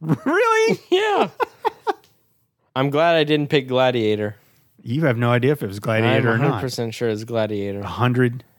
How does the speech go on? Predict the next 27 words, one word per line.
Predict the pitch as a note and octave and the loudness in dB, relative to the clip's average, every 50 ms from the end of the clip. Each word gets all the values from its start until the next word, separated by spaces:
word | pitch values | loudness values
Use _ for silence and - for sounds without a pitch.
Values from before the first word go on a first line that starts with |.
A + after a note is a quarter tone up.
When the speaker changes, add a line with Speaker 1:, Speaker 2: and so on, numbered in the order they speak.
| _ _ - | _ _ -4
Speaker 2:
Yep. | B2+ C3+ C3+ - _ _ _ _ _ _ _ _ - | 0 0 0 -2 _ _ _ _ _ _ _ _ -6
It's | - B2+ - - | -4 -4 -2 0
Gladiator. | - A#2 F#2 F#2+ G2 G2 G2 G2 F#2+ G2+ G#2 G#2 A#2 - _ _ _ _ _ _ _ _ _ _ - | 2 4 4 4 2 2 0 0 -2 -2 -4 -6 -6 -10 _ _ _ _ _ _ _ _ _ _ -4
Speaker 1:
<laughs> | A2 - - - - B2+ - | -2 -2 -2 0 -2 0 0
Speaker 2:
Either | C#3+ C#3+ C#3 | 0 0 0
that | B2+ C3 C3+ C#3+ C#3 | 2 2 4 4 2
or | B2 | 2
Braveheart. | A#2+ A2+ A#2+ A2+ A2+ A2+ A2 A2+ A2+ G#2+ G#2+ G2+ - - - - | 0 0 2 2 2 2 0 -2 -2 -2 -2 -2 -6 -10 -18 -14
Speaker 1:
You'll | - G#2 G2+ | -10 -6 -4
never | G2+ G2+ F#2+ G2+ | -4 -4 -2 -4
know. | F#2+ E2+ E2+ F2 - | -4 -6 -6 -6 -2
Speaker 2:
I | A#2 C#3 D3+ | 0 2 4
mean, | D#3+ D#3+ D#3+ | 4 4 4
we | D#3+ D#3 | 4 2
did | D3 D#3+ D#3+ D3 - | 2 0 0 0 0
talk | E3 D#3 D#3 - | 0 0 0 0
about | D3 D3 C#3+ F#2+ - | 2 0 2 0 0
side | - - C#3+ D3 C#3+ C#3 C3+ | 0 0 2 0 0 0 0
boob | C#3 C#3+ C#3+ C#3 C3+ | 2 2 2 2 0
and | C3+ C3 B2 A#2 B2+ | -2 -2 -2 -2 0
dim | B2+ C3 B2+ B2+ | 0 0 0 0
light, | B2+ B2+ B2+ B2 A#2+ - - | 0 2 2 0 -2 -4 -8
Speaker 1:
I | - A2 A#2 | -8 -2 0
know. | C3 C#3 C#3+ B2 A#2 | 0 0 0 0 0
Speaker 2:
like, | A#2 A#2 B2 A#2 | 0 0 0 -2
a | A2+ | -4
few | - - C3+ C#3 C#3+ C#3 B2+ B2 | -10 -6 -2 0 0 0 0 -4